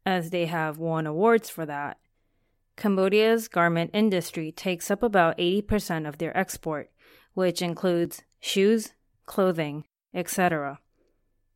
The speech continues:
Tourism is also on the rise, and one of their most visited sites is Angkor Wat,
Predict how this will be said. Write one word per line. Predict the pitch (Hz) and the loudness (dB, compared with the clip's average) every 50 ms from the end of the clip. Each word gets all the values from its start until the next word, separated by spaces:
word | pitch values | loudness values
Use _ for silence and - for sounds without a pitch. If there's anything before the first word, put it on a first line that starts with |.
| _ _ _ _ | _ _ _ _
Tourism | - - 240 277 285 233 180 170 170 165 | 0 2 4 6 6 6 6 4 4 2
is | 160 156 | 4 4
also | 165 165 165 160 - 170 | 4 2 2 0 -2 -4
on | 160 156 156 | -4 -2 -2
the | 156 151 | -2 0
rise, | 165 190 180 165 151 151 151 - - _ _ _ _ _ _ - | 2 4 4 4 2 0 -4 -8 -14 _ _ _ _ _ _ -4
and | 208 202 202 202 | 0 0 2 4
one | 202 214 233 | 4 4 4
of | 247 240 | 4 4
their | 294 294 | 4 4
most | 277 240 202 190 185 165 | 4 4 4 4 2 0
visited | 165 175 202 202 220 254 254 269 262 - | 0 0 0 2 4 4 4 4 4 0
sites | - - 190 170 151 151 151 - - - - _ | -4 -4 -2 -2 -2 -2 -6 -10 -12 -16 -12 _
is | - 185 175 160 - - | -2 -2 -2 -2 -2 -4
Angkor | 190 180 180 - - 180 165 160 | -2 -2 -2 -2 0 0 0 2
Wat, | 160 175 180 170 156 156 131 - | 2 2 4 4 2 0 -2 -4